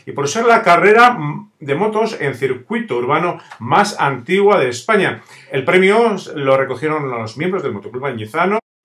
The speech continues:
en la Gala de Campeones del Mundo, que fue celebrada en el, el Real Casino de Madrid.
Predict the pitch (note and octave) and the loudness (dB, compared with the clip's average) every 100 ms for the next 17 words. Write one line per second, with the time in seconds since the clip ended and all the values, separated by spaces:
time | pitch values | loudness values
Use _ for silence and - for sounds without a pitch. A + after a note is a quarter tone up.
0 | _ _ B2 C3 D#3 D#3+ D3+ C3+ B2+ B2+ | _ _ -8 -2 2 4 2 0 0 -4
1 | A2+ C3+ D#3 D#3+ - B2+ B2+ F#3 D3 A2 | -2 -2 -2 -6 -4 -4 -2 -4 -4 -6
2 | G#2 - A2 C#3+ D#3 C3+ A#2+ A#2 B2+ C#3 | -8 -12 -12 -4 -4 -4 -8 -4 -2 0
3 | D3+ D#3 B2+ A2+ G2+ - B2 G#2 C#3+ G3 | 0 -2 -6 -8 -12 -16 -14 -8 -4 -4
4 | F#3 A#2+ B2+ C#3 D3 B2 A2 D#2 | -4 -8 -8 -10 -10 -10 -10 -14